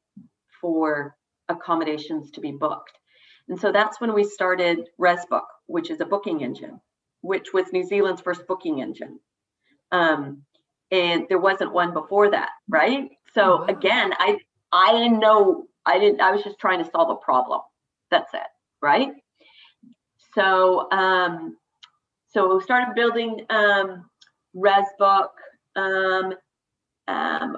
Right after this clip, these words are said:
Speaker 1: with some very clever people. And then about two years later, Americans started traveling again. So then New Zealand Encounters started growing again.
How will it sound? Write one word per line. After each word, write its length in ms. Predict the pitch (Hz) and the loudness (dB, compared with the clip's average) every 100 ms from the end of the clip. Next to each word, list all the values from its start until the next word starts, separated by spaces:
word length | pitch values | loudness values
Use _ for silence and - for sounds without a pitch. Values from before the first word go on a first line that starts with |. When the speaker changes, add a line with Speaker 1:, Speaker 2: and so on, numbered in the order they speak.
| - | -10
Speaker 1:
with 200 | 185 190 | -6 -6
some 460 | - - 185 180 175 | -8 -6 -6 -6 -6
very 260 | 190 185 185 | -2 -2 -4
clever 460 | - - 185 180 | -8 -4 -4 -4
people. 640 | 175 - 185 202 196 190 _ _ _ _ _ - | -8 -10 -2 0 0 -2 _ _ _ _ _ -4
And 300 | 190 180 170 | -4 -6 -4
then 1160 | 185 185 180 180 180 180 185 180 185 180 185 185 _ _ _ _ _ _ - | -2 0 -2 0 2 2 0 -2 -4 -8 -12 -16 _ _ _ _ _ _ -6
about 440 | 175 185 175 - | 0 2 0 -6
two 340 | - - 196 196 | -14 -8 -8 -8
years 280 | 185 190 180 | -2 -2 -2
later, 440 | 180 190 202 214 214 _ _ _ - | 0 2 2 0 -4 _ _ _ -4
Americans 480 | 180 180 190 180 175 | 0 0 -2 -8 -6
started 280 | 175 170 | -4 -4
traveling 440 | 170 196 202 208 208 | -4 0 2 2 -2
again. 360 | 196 190 190 185 | -2 -2 -4 -8
So 140 | 180 | -10
then 180 | 175 170 | -8 -6
New 140 | 165 | -8
Zealand 300 | 180 175 170 | -6 -6 -6
Encounters 680 | 160 160 190 180 180 185 180 | -10 -10 -6 -6 -4 -6 -6
started 320 | - 160 156 | -8 -10 -8
growing 380 | 175 185 190 190 | -2 -2 -2 -6
again. 420 | 180 185 180 180 | -4 -2 -2 -6